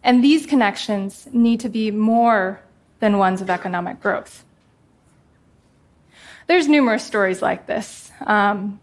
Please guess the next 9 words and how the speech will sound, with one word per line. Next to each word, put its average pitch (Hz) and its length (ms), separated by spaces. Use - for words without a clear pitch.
whether 220 400
it's 214 440
rural 220 340
families 220 580
manufacturing 208 840
for 208 180
online 190 400
lifestyle 254 540
brands 285 500